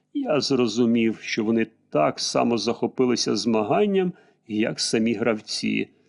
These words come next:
Це було вражаюче видовище, немов я спостерігав за дуже засмаглим натовпом уболівальників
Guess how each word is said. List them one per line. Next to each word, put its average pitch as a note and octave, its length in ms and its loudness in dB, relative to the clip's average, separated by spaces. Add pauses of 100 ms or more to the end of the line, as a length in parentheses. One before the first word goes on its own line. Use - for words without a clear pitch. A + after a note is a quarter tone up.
(340)
Це - 380 -2
було A#2+ 380 0 (140)
вражаюче A2+ 1000 0
видовище, G#2+ 840 0 (320)
немов A#2 400 2
я A#2 200 2
спостерігав B2 880 0 (260)
за A2+ 300 0
дуже A#2 400 0
засмаглим A2+ 800 2
натовпом A2+ 560 2
уболівальників D#3 1000 0